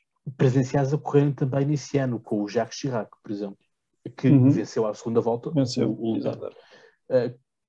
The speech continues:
Speaker 1: que criticava o facto de ser uma, uma, uma seleção blanc, beurre,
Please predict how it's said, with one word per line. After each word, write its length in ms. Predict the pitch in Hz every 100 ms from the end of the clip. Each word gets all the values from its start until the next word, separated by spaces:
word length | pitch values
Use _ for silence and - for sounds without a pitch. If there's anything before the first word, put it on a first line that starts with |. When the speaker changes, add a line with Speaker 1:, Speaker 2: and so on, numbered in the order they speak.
| _ -
Speaker 1:
que 120 | 165
criticava 460 | 156 156 175 165
o 60 | 113
facto 260 | - 131 127
de 60 |
ser 240 | - 131 -
uma, 480 | 131 123 123 120 120
uma, 680 | 127 117 117 113 110 110 110 110 113 113 117 _ -
uma 160 | 127 123
seleção 420 | 127 123 101 - _
blanc, 440 | 120 107 139 160 - _ _ -
beurre, 560 | 113 143 131 131 131